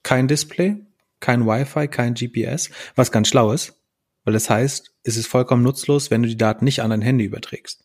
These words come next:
Und wenn sie da in deinem Handy sind, dann gehen sie auch nach Hause nach Seattle wahrscheinlich. Ähm, also ein, ein Fitbit oder viele, viele Fitness, also eine Polar oder, äh, Garmin Watch,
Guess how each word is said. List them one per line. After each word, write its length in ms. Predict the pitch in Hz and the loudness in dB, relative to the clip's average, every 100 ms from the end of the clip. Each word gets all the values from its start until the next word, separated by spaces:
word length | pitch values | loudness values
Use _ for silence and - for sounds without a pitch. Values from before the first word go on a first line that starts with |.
| - | -10
Und 100 | 110 | -4
wenn 140 | 104 | -2
sie 100 | 107 | 0
da 100 | 110 | 0
in 80 | 107 | 0
deinem 140 | 107 110 | 0 2
Handy 240 | 139 165 | 4 4
sind, 280 | 170 220 214 - _ _ _ _ | 4 2 0 -18 _ _ _ _
dann 160 | - 110 | -2 2
gehen 180 | 113 117 | 4 4
sie 120 | 117 | 2
auch 280 | 107 - - | 0 -4 -4
nach 140 | 113 | 0
Hause 320 | 110 107 107 104 | 2 2 2 2
nach 140 | 104 | 0
Seattle 380 | - 104 101 95 | 0 0 0 -4
wahrscheinlich. 540 | 107 - 104 127 135 - - - - - | -6 -6 -4 -6 -8 -14 -18 -16 -18 -8
Ähm, 460 | 107 104 104 113 - - | -4 -2 -4 -6 -12 -4
also 320 | 120 107 104 - | 0 2 0 -4
ein, 100 | 113 _ - 113 | -10 _ -4 -2
ein 120 | 110 | 2
Fitbit 360 | 165 165 151 | 0 0 -2
oder 180 | 120 110 | 2 2
viele, 680 | - 143 135 131 131 - - _ | 2 2 4 2 0 -4 -18 _
viele 680 | _ - 143 135 127 127 123 | _ -8 -2 2 2 2 0
Fitness, 360 | 117 170 - 127 | 2 0 2 2
also 160 | 110 107 | 2 2
eine 100 | 107 | 0
Polar 580 | - 117 120 143 151 | 2 2 2 2 0
oder, 460 | 123 117 113 117 135 _ _ - | 2 0 0 -2 -8 _ _ -4
äh, 160 | 117 | -2
Garmin 460 | 104 123 151 110 107 | 0 2 4 4 2
Watch, 340 | 131 - - | 0 -2 -6